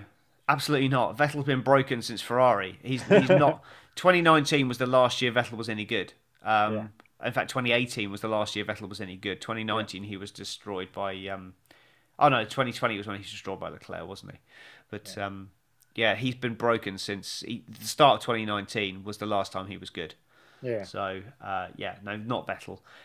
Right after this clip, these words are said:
Speaker 1: Um, you, well, you look to try, you would look to try and get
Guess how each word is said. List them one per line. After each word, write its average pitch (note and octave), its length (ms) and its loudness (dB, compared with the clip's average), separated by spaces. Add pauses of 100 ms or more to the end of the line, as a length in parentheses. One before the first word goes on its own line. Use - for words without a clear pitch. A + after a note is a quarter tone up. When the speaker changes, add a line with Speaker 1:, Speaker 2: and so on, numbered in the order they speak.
(200)
Speaker 1:
Um, B2 340 2 (1300)
you, D3 220 -2 (420)
well, E3 120 0
you D#3 140 6
look F3+ 220 0
to C#3+ 80 -10
try, D#3 340 8
you D3+ 340 2
would D3 100 6
look E3 200 0
to B2+ 80 -10
try D3 320 8
and A#2+ 180 -2
get A2+ 260 4